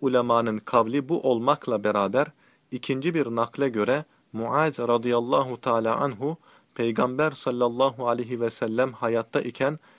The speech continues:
Yemen'den dönmüştür. Hatta bu nakle göre Resulullah sallallahu aleyhi ve selleme secde etmiş,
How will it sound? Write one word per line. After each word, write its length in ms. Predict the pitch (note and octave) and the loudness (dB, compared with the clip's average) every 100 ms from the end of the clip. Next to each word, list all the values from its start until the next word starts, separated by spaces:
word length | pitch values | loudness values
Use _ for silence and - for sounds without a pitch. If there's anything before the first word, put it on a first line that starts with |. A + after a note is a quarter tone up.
| _ | _
Yemen'den 680 | A2+ C#3 C#3+ A#2+ A#2 C3+ B2+ | -2 0 2 0 0 0 0
dönmüştür. 580 | A2+ A2 G2+ - F#2 - _ _ _ _ _ _ _ _ _ - - | 0 0 -2 -4 -10 -12 _ _ _ _ _ _ _ _ _ -20 -4
Hatta 540 | - E3+ - C3 D#3+ - _ - | 2 2 4 2 2 -2 _ -8
bu 240 | D3+ F3 | -4 0
nakle 340 | C#3 C3 D3 D#3 | 0 0 0 0
göre 380 | A#2 A2 C#3 D3+ _ - | 2 0 0 -4 _ -6
Resulullah 640 | A#2 A#2 B2+ B2+ B2+ D3+ D3+ | -6 -4 -4 -2 0 -2 -2
sallallahu 760 | - B2 B2 A#2+ C3 A#2+ B2+ | -6 -2 0 2 2 0 -2
aleyhi 300 | A2+ A#2 B2 | -2 -4 -4
ve 100 | A#2 | -4
selleme 460 | - A#2+ A2+ A#2 A#2+ | -2 -2 0 -2 -4
secde 440 | - A2+ A2+ B2 | -6 -6 -4 -4
etmiş, 420 | A2 A2+ D3 - | -4 -6 -8 -8